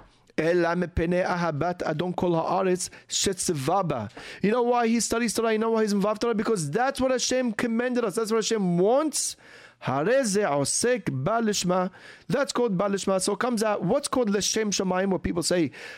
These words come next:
"I'm l'shem shamayim, l'shem shamayim, l'shem shamayim." You're doing it purely because that's what Hashem wants you to do. That is a definition of l'shem shamayim. And what's called shelo l'shem shamayim? If you want to get reward, or if you want to get,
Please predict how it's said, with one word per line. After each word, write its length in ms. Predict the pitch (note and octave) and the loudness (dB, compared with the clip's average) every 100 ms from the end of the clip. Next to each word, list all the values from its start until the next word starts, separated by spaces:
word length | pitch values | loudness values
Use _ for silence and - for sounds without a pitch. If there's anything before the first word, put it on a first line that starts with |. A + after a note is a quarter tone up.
| - | -8
"I'm 320 | - A3+ A3 | -4 0 0
l'shem 360 | G#3+ G3+ A3 A3+ | 0 0 -2 0
shamayim, 400 | G3+ G3+ G#3+ G3+ | 0 0 0 0
l'shem 200 | E3+ G#3 | 0 0
shamayim, 220 | F#3+ G3 | 0 0
l'shem 220 | D#3 A#3 | 2 0
shamayim." 280 | A3 A3 A3 | 0 0 0
You're 80 | D3+ | 0
doing 320 | C#3 G3+ A3 | 0 0 0
it 220 | A#3 - | -2 -2
purely 640 | - A#3 C4 C4 B3+ C4 - - - | -4 0 0 2 2 0 -2 -6 -2
because 360 | G3+ G3 F3 | 0 0 2
that's 240 | F#3+ F#3 F#3 | 0 0 0
what 100 | E3+ | 0
Hashem 480 | C#3 F3 E3 D#3+ - | 0 0 0 -2 -2
wants 380 | C3+ C#3+ D3 - | 0 2 0 0
you 80 | C#3+ | 0
to 140 | C3 | 0
do. 220 | B2+ A2+ - - - | -2 -4 -6 -16 -6
That 180 | - C4 | -4 -2
is 120 | C4 | -2
a 60 | G#3 | -2
definition 580 | F3+ F3+ F#3+ G3 G3 F#3+ - | -2 -2 -2 0 0 -2 -2
of 160 | F3+ D#3+ | -2 0
l'shem 360 | D#3 - C#3+ | 0 0 -2
shamayim. 460 | C3+ C#3 A2+ G#2 B2+ _ - - | -2 -2 -4 -6 -12 _ -10 -2
And 160 | D#3+ | 0
what's 280 | D3+ G3+ - | 0 0 -2
called 320 | - F#3+ D#3 - - | 0 0 0 -4 -10
shelo 340 | - B3 A#3 C#3 | -4 0 0 0
l'shem 300 | B2 B2 A#2 | -2 -4 -2
shamayim? 540 | C3+ C#3 D#3+ A#3 C4 - - - | -2 0 0 0 -2 -8 -12 -6
If 100 | F#3+ | -2
you 100 | D#3 | 0
want 160 | A#2+ | 0
to 40 | C3 | -2
get 100 | C3+ | 0
reward, 760 | F3+ F3 A3 A3+ G#3 F#3 D3 - - | 0 2 2 4 2 0 -4 -10 -4
or 140 | - G3 | -2 0
if 140 | - | 0
you 100 | F3+ | 2
want 200 | E3 E3 | 2 0
to 60 | C#3 | 0
get, 480 | C#3+ C#3 - - | 0 -2 -4 -14